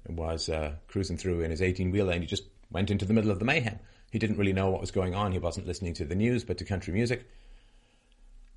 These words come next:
And rioters smashed his passenger window with a rock, dragged him from the car, and beat him to a pulp. One guy stood on Denny's neck.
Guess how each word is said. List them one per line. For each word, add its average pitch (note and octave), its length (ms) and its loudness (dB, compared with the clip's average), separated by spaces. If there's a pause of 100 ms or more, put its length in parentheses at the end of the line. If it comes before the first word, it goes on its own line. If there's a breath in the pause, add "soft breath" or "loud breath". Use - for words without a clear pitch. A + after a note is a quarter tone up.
(100)
And A2+ 380 6
rioters A2+ 500 6
smashed A2 360 4
his G#2 100 -4
passenger B2+ 480 0
window B2 280 8
with A#2+ 160 8
a A#2+ 40 4
rock, C3 260 2
dragged A2 420 4
him B2+ 120 2
from A#2 140 4
the G#2 80 4
car, G#2+ 440 4
and F#2 280 -2
beat A2+ 240 4
him F#2 340 2
to F#2+ 180 0
a D#2+ 140 0
pulp. - 380 -4 (1300)
One F#2 220 2
guy G2 180 6
stood - 340 4
on A2+ 180 6
Denny's G#2+ 340 6
neck. C#3+ 340 0